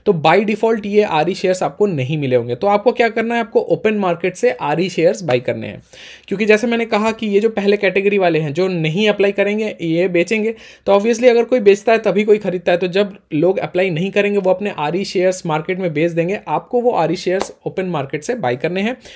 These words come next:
and उसको आपको दो दिन वेट करना है, ताकि वो आपके डीमैट अकाउंट में रिफ्लेक्ट हो जाए। जैसे ही वो रिफ्लेक्ट आपके अकाउंट में हो जाता है, सेम उसी तरह से जैसे आप आईपीओ वगैरह अप्लाई करते हो, जैसे एसबा से अप्लाई करते हो, आप जाके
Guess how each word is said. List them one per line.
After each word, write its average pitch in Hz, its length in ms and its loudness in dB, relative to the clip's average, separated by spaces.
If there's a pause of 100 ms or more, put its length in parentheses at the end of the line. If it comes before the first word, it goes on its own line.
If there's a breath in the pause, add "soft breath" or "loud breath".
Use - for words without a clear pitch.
(220 loud breath)
and 233 180 0
उसको 240 260 4
आपको 214 300 2
दो 175 180 4
दिन 202 160 2
वेट 170 200 2
करना 208 220 -2
है, 240 60 -6
ताकि 214 240 -4
वो 202 100 0
आपके 214 220 -2
डीमैट 196 400 -2
अकाउंट 220 240 -2
में 247 100 0
रिफ्लेक्ट 170 400 -2
हो 151 60 -4
जाए। 123 160 0
जैसे 170 240 0
ही 269 60 -2
वो 262 100 4
रिफ्लेक्ट 208 420 0
आपके 202 200 -2
अकाउंट 202 260 0
में 202 80 -2
हो 143 140 -6
जाता 156 260 0
है, 226 140 -2 (340 loud breath)
सेम 240 340 6
उसी 196 240 -4
तरह 196 220 4
से 220 140 -2
जैसे 180 220 2
आप 202 140 -2
आईपीओ 165 320 0
वगैरह 180 200 2
अप्लाई 175 200 0
करते 175 240 -2
हो, 180 80 0
जैसे 165 240 0
एसबा 147 260 0
से 170 100 0
अप्लाई 156 200 -2
करते 160 240 0
हो, 208 60 2
आप 165 160 -4
जाके 160 340 0